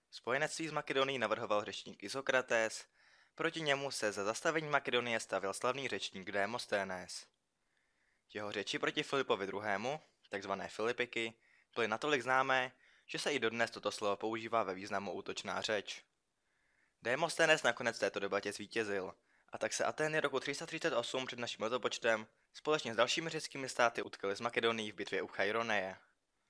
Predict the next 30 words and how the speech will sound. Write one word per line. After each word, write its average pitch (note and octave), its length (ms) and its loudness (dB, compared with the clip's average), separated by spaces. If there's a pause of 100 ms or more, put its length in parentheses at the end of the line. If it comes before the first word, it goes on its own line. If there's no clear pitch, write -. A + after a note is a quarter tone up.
(140)
Zde A2 300 4
Makedonie D3 460 2
k - 20 -2
překvapení E3 520 -4
Řeků B2 260 -4
zvítězila, G#2+ 680 0 (440)
a G#2 80 -2
to G2+ 120 -6
zejména C3+ 380 2
díky A#2+ 240 -8
falangám, C3+ 680 4 (380)
což F#3 180 -4
byl E3 160 2
vojenský A#2 440 0
útvar A2+ 320 4
podobný G#2+ 400 2
římské F#2+ 440 -4
želvě. G#2 460 2 (1080)
O G#2+ 80 0
rok G#2+ 140 0
později, C3+ 540 0
tedy A2 240 0
roku G#2+ 280 -2
tři A#2 140 -6
sta B2 140 -4
třicet A#2+ 280 -4
sedm A#2 260 -2
před A2+ 140 -10
naším A2 220 -6
letopočtem, A#2+ 680 0